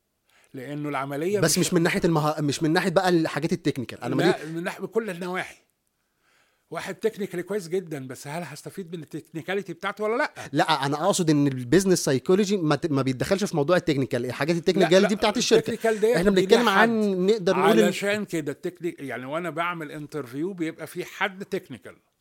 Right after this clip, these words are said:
Speaker 2: تمام.
Speaker 1: وحد تاني
Speaker 2: مش تكنيكال.
Speaker 1: مش تكنيكال، اللي هو دور غ-، غير التكنيكاليتي في إيه بقى؟ ه-، هستفيد بيه ولا لأ؟
Speaker 2: طيب.
Speaker 1: لأن هي مش بختك يا أبو بخيت.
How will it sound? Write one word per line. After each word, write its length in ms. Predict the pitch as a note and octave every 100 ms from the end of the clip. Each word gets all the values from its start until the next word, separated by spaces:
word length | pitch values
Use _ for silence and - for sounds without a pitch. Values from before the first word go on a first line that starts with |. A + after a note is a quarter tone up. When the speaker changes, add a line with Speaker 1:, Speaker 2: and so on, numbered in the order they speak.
| -
Speaker 2:
تمام. 320 | B2 C3 A2 _ _ _ _
Speaker 1:
وحد 460 | C3+ - B3 G#3+ G#3+
تاني 500 | G#3 G3+ D3 C3 D3
Speaker 2:
مش 280 | C#3 F3 -
تكنيكال. 420 | D#3+ C#3 A2+ D3
Speaker 1:
مش 120 | E3
تكنيكال، 540 | - G3 D3+ B2+ A#2+ G#2
اللي 160 | A2
هو 320 | A2 F3 E3
دور 420 | D#3+ F3 B3+ A3 D#3
غ-، 200 | - - - - _ _ _
غير 240 | C3+ G3
التكنيكاليتي 640 | G#3 F#3+ C#3 D#3 E3 E3 E3+
في 140 | -
إيه 260 | F3+ F3 E3
بقى؟ 280 | C3 A#2+ - _ _ _ _ _ _
ه-، 60 | C3+
هستفيد 720 | D3 - D#3 - D3+ G#3 E3
بيه 100 | F#3+
ولا 180 | F#3 D#3
لأ؟ 280 | D3+ - _
Speaker 2:
طيب. 140 | - A2
Speaker 1:
لأن 200 | C#3+ D#3
هي 180 | D3+ G3
مش 160 | G#3 -
بختك 320 | G#3 - A3
يا 60 | A#3
أبو 100 | A#3+
بخيت. 400 | - B3 -